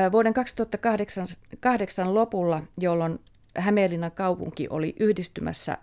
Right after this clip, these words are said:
tai siis Lammi oli yhdistymässä Hämeenlinnan kaupunkiin. Ja ikään kuin tämmöisenä ensimmäisenä uutena isona asiana tuli se, että, että Lammi todettiin sopivaksi, ö,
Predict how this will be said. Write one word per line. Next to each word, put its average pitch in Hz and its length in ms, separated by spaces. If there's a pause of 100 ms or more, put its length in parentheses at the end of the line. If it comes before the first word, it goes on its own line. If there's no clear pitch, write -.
(240)
tai 175 120
siis 175 140
Lammi 196 340
oli 175 140
yhdistymässä 175 520
Hämeenlinnan 160 540
kaupunkiin. 165 800 (340)
Ja 151 140
ikään 208 240
kuin 190 100
tämmöisenä 185 360
ensimmäisenä 170 680
uutena 165 400
isona 160 420
asiana 151 480 (120)
tuli 165 200
se, 156 280
että, 139 260 (920)
että 156 260
Lammi 170 240
todettiin 151 480
sopivaksi, 170 580 (600)
ö, 143 140